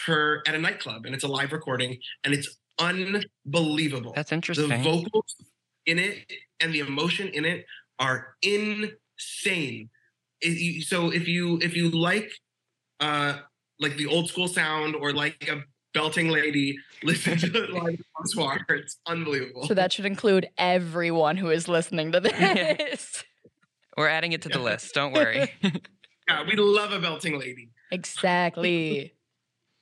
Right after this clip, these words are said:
Speaker 1: <laughs>
Speaker 2: Okay, so this is something that our last season's hosts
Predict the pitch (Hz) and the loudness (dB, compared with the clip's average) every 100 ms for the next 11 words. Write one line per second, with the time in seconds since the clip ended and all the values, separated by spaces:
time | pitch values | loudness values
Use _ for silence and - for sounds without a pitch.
0 | _ 233 214 214 196 - _ _ _ - | _ -8 -6 -4 -6 -6 _ _ _ -20
1 | - - _ _ - 160 139 123 - 131 | -20 -20 _ _ -4 0 0 -2 0 2
2 | 131 139 185 208 233 233 208 180 - 147 | 2 0 -4 -2 0 0 2 2 2 2
3 | 143 143 147 147 _ 147 139 147 175 - | 2 0 -2 -8 _ -2 0 0 -2 -8
4 | - 143 127 127 120 - - 117 117 - | -8 -6 -2 0 -2 -2 -2 -2 -4 -8